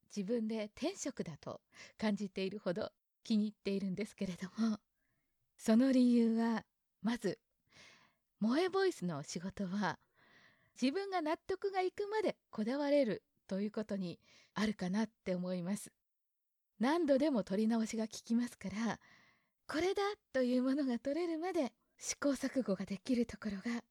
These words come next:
好きです。普通の舞台に立つときは、一回きりの出たとこ勝負ですから、その緊張感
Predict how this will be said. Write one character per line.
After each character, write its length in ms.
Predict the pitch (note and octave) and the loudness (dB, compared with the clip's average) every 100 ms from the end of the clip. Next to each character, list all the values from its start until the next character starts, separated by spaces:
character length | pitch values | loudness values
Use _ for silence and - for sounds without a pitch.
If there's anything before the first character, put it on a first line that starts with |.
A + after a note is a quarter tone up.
| _ - | _ -16
好 80 | - | -10
き 100 | - | -4
で 100 | G#3+ | -4
す。 240 | - - - _ _ _ _ _ _ _ | -6 -12 -16 _ _ _ _ _ _ _
普 140 | - - | -20 -18
通 260 | - F#4 | 0 0
の 200 | F#4 F4+ | 2 0
舞 160 | B3 E4 | 2 0
台 240 | - A4 D4+ | 2 4 4
に 120 | F#3 | 2
立 200 | F3+ G3 | 0 -4
つ 100 | - | -4
と 100 | F#3 | -10
き 200 | - F3 | -10 -6
は、 360 | F#3+ A3 E3+ - _ _ _ _ - | -4 -2 -4 -8 _ _ _ _ -6
一 160 | G3+ - | -6 -4
回 200 | B3+ B3+ | -2 -2
き 180 | - C4 | 0 0
り 120 | B3 | 2
の 140 | F#3 D#3 | 0 -4
出 140 | - | -6
た 120 | A#3 | -6
と 100 | B3+ | -6
こ 140 | C#4+ B3+ | -6 -8
勝 280 | - C#4 B3 | -4 -4 -2
負 80 | |
で 140 | E3 F3+ | -2 -4
す 100 | - | -6
か 100 | E3+ | -8
ら、 260 | F#3+ G3 - _ - _ _ _ | -4 -4 -6 _ -20 _ _ _
そ 180 | - - | -10 -2
の 220 | G3+ C#4 - _ _ _ _ | 0 0 -2 _ _ _ _
緊 200 | - G#3+ | 0 0
張 240 | G3+ G#3 F3+ | 0 -4 -4
感 200 | - D3 | -8 -10